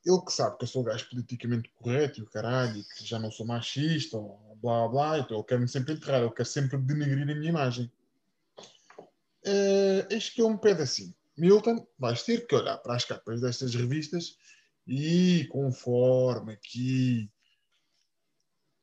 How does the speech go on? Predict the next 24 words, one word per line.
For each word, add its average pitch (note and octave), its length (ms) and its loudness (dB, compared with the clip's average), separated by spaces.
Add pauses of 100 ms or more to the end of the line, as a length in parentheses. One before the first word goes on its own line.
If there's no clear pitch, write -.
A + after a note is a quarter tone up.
(680)
o B2 140 -6
grau C3+ 500 2
corporal B2+ 720 2
da, A2+ 200 2
da A2+ 140 2
coisa, B2 500 0 (1200)
tens D3 200 -8
que - 400 -6 (320)
fazer A#2+ 380 -2
a A#2+ 40 -2
seguinte E3+ 540 -4
avaliação. D3 680 -4 (1500)
Tens - 200 -4
que - 80 -12
escolher - 380 -4 (380)
as A2 140 -4
dez E3 260 0
piores, - 520 -4 (1120)
as G#2+ 220 -6
dez D#3 340 -2
com - 240 -4
o A#2 40 0
melhor C#3 340 0
corpo, - 300 -4